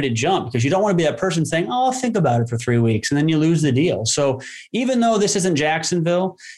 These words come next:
even though this isn't Atlanta or Dallas, even though we do now have something under contract in Dallas, um,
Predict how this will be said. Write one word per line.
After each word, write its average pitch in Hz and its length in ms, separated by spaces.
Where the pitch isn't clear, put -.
even 175 180
though 180 60
this 175 120
isn't 170 180
Atlanta 135 640
or 120 60
Dallas, 131 500
even 131 140
though 131 100
we 127 120
do 139 120
now 131 160
have 123 240
something 123 240
under 120 80
contract 120 460
in 113 100
Dallas, 123 400
um, 135 420